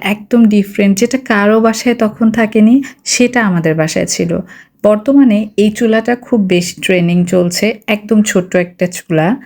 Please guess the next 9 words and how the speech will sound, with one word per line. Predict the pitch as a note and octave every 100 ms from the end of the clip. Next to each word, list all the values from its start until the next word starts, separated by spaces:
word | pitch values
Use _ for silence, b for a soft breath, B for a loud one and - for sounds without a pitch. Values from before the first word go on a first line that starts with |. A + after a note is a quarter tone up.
| B B
যেটা | F#3 G3 G3
হচ্ছে | G3 G3 F#3 - A#3
শুধু | B3+ A3+ A#3
ছোট | A3+ A3+ G#3
সিলিন্ডার | G3+ G3+ F#3 F3 F3+ F3+ F3+
দিয়ে | F#3
ব্যবহার | F3 D#3+ E3 F3 F3
করা | F3 E3+
হয়। | E3+ F3+ F#3+